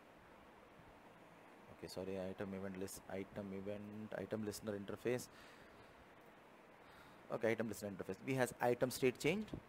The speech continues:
that it has been, the state value has been changed from selected to non-selected value or t-, uh, non-selected to selected value,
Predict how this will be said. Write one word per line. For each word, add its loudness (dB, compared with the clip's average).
that 6
it -4
has 8
been, 2
the -2
state 6
value 12
has 6
been 2
changed 2
from 10
selected 6
to 6
non-selected 4
value 8
or 10
t-, -4
uh, 0
non-selected 4
to -2
selected 4
value, 6